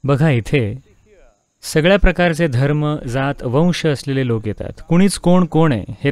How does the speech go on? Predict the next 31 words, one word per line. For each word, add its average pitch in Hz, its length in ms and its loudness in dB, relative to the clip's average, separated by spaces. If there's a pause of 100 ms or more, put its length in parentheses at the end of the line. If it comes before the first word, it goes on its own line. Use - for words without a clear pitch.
तपासत 131 420 0
नाही, 104 200 -6 (420)
कारण 151 200 -2
आम्हाला 143 420 0 (160)
काहीही 160 340 2
घेणं 139 240 0
देणं 110 220 -2
नाहीये 101 280 -8 (580)
की 160 80 -2
तुमचे 165 280 2
वडील 139 320 2
कोण 110 200 -4
होते. - 280 -14 (520)
आम्हाला 143 300 0
फक्त - 300 -6
यात 143 300 0
रस 110 280 -4
आहे 160 140 -10
की 151 240 -8
तुम्हाला 143 320 0
कुठे 143 280 2
जायचंय. 101 360 -6 (1400)
हेच 156 400 0
लोकशाहीचं 156 760 0
मूलभूत 170 440 2 (100)
तत्व 101 220 -4
आहे. - 140 -10 (1120)
लोकशाहीचं 160 720 2
मूळ 143 240 4
हे 120 280 2
आहे 107 160 -6